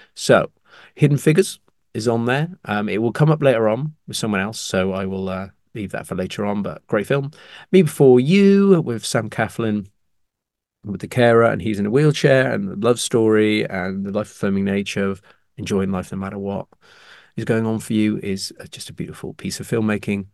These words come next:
but I still couldn't squeeze it in. La La Land, I really liked it, whether that's controversial or not. <laughs> I thought it was really, really good. And I would love to have put it in, but you'll see in number eight, I'll explain why.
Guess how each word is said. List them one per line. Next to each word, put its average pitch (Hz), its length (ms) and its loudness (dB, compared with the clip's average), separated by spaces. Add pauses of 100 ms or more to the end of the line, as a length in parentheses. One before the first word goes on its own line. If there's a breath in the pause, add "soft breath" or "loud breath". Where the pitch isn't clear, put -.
(800)
but - 200 -2
I - 60 -6
still - 180 -6
couldn't 95 180 -8
squeeze 98 220 -8
it 98 80 -8
in. 92 180 -8 (540 loud breath)
La 120 140 2
La 123 140 2
Land, 117 560 -2 (180)
I 110 100 -2
really 127 220 2
liked 131 300 0
it, 143 220 -2
whether 107 240 -4
that's 101 220 -4
controversial 101 480 -2
or 95 60 -2
not. 101 360 -4 (480)
<laughs> - 500 -16
I 107 120 -6
thought 98 220 -4
it 101 40 -6
was 98 80 -8
really, 95 180 -2
really 90 140 -6
good. - 260 -12 (520 loud breath)
And 107 100 -8
I 110 40 -2
would 143 140 -2
love 151 140 -4
to 107 100 -2
have 87 100 -6
put 90 160 -4
it - 80 -6
in, 117 260 -10 (100)
but 117 220 -6 (640)
you'll 117 120 -4
see 139 220 0
in 123 80 0
number 107 260 0
eight, 95 200 -4
I'll 107 100 -8
explain 127 340 -8
why. 135 260 -6